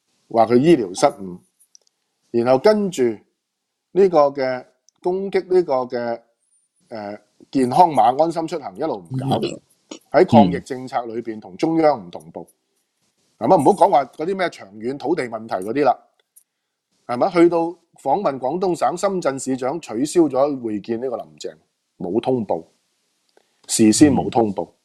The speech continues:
Speaker 1: 冇件事返嚟扮唔知冇發生，係咪？你而家嚟嚟去去得一個叫做湯家驊，
Speaker 2: 嗯。
Speaker 1: 陳智思已經唔出嚟為呢個林鄭背書，你見到，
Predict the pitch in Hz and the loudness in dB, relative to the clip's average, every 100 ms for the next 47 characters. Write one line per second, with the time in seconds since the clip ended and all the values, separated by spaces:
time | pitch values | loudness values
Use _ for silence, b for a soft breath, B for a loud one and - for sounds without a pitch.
0 | _ _ - 113 113 131 113 107 - 101 | _ _ -2 4 4 4 2 2 0 2
1 | 139 123 87 - 101 92 95 82 76 - | 4 4 0 -4 -4 -2 -6 -10 -10 2
2 | 123 98 87 98 87 - 95 _ _ _ | 2 2 -4 -6 -6 -6 -8 _ _ _
3 | _ _ _ _ _ _ _ _ _ _ | _ _ _ _ _ _ _ _ _ _
4 | - 123 214 170 220 208 127 113 113 143 | 0 6 8 6 6 2 0 -6 -4 -2
5 | 143 139 226 208 196 202 - 127 107 _ | -2 -2 -2 -2 -2 -2 -2 -4 -4 _
6 | _ _ _ _ _ 139 123 160 170 165 | _ _ _ _ _ -4 -2 -2 0 2
7 | 156 113 85 - 110 123 170 175 175 226 | 2 0 -12 -12 -10 -8 0 0 0 0
8 | 214 165 196 107 110 202 131 104 110 107 | 4 4 4 -2 -6 -4 -4 -6 -4 -2
9 | 156 135 92 87 98 101 107 107 127 107 | 0 0 -4 -8 -10 -4 -4 -4 -2 -2
10 | 90 87 82 | -4 -14 -16